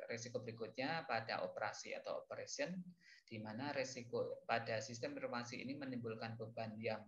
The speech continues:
terlalu besar bagi organisasi. Selain itu juga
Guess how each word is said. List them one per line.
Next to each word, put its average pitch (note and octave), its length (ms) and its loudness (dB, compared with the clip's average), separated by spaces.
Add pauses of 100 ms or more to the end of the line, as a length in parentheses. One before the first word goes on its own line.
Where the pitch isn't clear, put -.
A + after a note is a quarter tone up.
(140)
terlalu C3 400 6
besar A#2+ 400 -2
bagi G#2 400 -4
organisasi. G#2+ 960 -2 (400)
Selain A2 400 4
itu A#2 160 -2
juga A#2+ 240 2